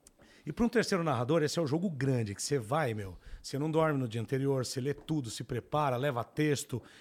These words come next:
e tal. Você fala, "Meu, hoje eu vou deitar aqui. É meu dia, vou deitar aqui hoje." Treze, né?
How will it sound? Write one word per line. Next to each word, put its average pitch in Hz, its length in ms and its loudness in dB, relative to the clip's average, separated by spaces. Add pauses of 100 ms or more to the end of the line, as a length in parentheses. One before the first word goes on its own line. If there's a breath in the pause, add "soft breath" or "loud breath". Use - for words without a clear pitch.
(140)
e 123 60 -8
tal. 147 260 -4
Você - 60 -8
fala, 139 180 -2
"Meu, 135 120 -4
hoje 135 140 -2
eu 151 60 -2
vou 160 120 -6
deitar 160 480 -4
aqui. 101 340 -12 (240)
É - 80 -8
meu 226 140 0
dia, 120 260 -4
vou 139 120 -4
deitar 190 280 2
aqui 147 200 -4
hoje." 175 380 2 (760 loud breath)
Treze, 165 340 4
né? 175 180 4